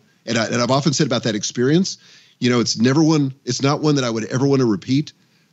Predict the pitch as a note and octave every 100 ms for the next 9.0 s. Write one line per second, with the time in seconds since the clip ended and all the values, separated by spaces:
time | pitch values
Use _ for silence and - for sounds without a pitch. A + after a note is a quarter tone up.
0 | _ - A2+ G#2+ C3 C#3 A#2 A2 G2+ F#2
1 | - C3 B2+ C3 B2+ - _ - G#2 -
2 | C3 B2+ A2 G#2 F#2+ G2+ F2 F2 _ _
3 | - A2+ B2 G#2 B2 C3 D3 - A2 G#2+
4 | C3+ B2 G2 F#2 _ _ _ A2+ G2+ G#2+
5 | A2+ F#2+ - A#2 - G2+ G#2+ G2+ G2 G2
6 | G2 A2 G#2 F#2 G#2 G2+ - A#2 G#2+ G2+
7 | - - A#2+ C3 B2+ B2+ - _ - -
8 | B2+ A2 G2+ G2 G#2 G2 F2+ F#2 E2